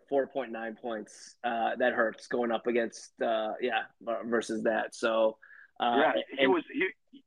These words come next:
Speaker 2: he was, just to mention really quick, it was ridiculous. They were winning last night. I don't know if you saw it. He was bitching on us. It was the fourth quarter. They're up by two touchdowns. He was bitching because he wasn't getting the ball.
Speaker 1: Yep,
Speaker 2: What
Speaker 1: I
Speaker 2: kind
Speaker 1: saw
Speaker 2: of
Speaker 1: that.
Speaker 2: bitch player bitches when they're up by, like,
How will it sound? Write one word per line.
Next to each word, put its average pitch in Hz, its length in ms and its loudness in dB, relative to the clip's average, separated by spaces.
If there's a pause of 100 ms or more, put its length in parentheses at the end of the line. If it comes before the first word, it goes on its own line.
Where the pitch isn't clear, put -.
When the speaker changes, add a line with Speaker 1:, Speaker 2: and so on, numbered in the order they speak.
(720)
Speaker 2:
he 180 100 -6
was, 185 140 4
just 175 140 -4
to 180 80 0
mention 185 240 0
really 156 220 2
quick, 143 240 -2
it - 20 2
was 131 160 0
ridiculous. 131 540 -2
They 135 80 2
were 135 100 4
winning 147 340 -2
last 120 280 0
night. 120 260 -4 (240)
I 117 60 -2
don't - 20 0
know 135 40 2
if - 80 -10
you 123 140 -14
saw 143 280 2
it. 110 100 -6 (400)
He - 80 -4
was 131 80 0 (160)
bitching 170 240 0
on 139 80 0
us. 131 140 -6
It 139 60 0
was 127 100 -2
the 127 120 -8
fourth 190 220 0
quarter. 170 240 0
They're 127 120 0
up 139 60 -6
by 135 120 -4 (100)
two 180 80 -10
touchdowns. 156 440 -4
He 120 40 -4
was 113 100 -8 (160)
bitching 156 300 -2
because 117 200 -6
he 120 60 -4
wasn't 123 260 0
getting 131 160 -2
the 117 60 -10
ball. 117 380 -2 (100)
Speaker 1:
Yep, 135 220 8
Speaker 2:
What - 120 -2
Speaker 1:
I - 20 2
Speaker 2:
kind 392 100 2
Speaker 1:
saw 135 80 4
Speaker 2:
of 117 60 2
Speaker 1:
that. - 80 4
Speaker 2:
bitch - 180 -2
player 381 160 2 (140)
bitches 151 320 2 (460)
when 143 120 2
they're 151 160 2
up 180 160 2
by, 156 180 2 (220)
like, 285 140 -6